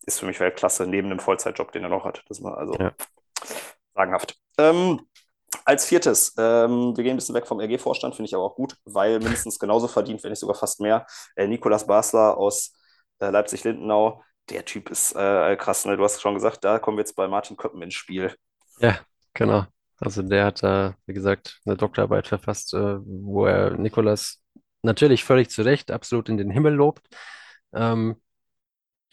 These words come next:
Speaker 2: wir haben jetzt nicht zuletzt beim Meet the East Camp, äh, mitbekommen dürfen, was er alles leistet, wie viel Zeit und Engagement er in die Community dort steckt. Und, ähm, genau, deswegen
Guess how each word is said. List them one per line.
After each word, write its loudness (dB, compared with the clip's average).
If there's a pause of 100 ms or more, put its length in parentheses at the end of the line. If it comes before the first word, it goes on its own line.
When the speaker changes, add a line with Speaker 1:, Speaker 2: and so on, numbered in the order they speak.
(140)
Speaker 2:
wir 0
haben 0
jetzt -10
nicht 0
zuletzt 2
beim 2
Meet -2
the -4
East -6
Camp, 2
äh, -6
mitbekommen -4
dürfen, 0 (1300)
was 0
er 6
alles 2
leistet, 2
wie -10
viel -6
Zeit 2
und -2
Engagement 0
er 2
in -2
die -6
Community -4
dort 4
steckt. 0 (480)
Und, -4
ähm, 0 (520)
genau, 2
deswegen 0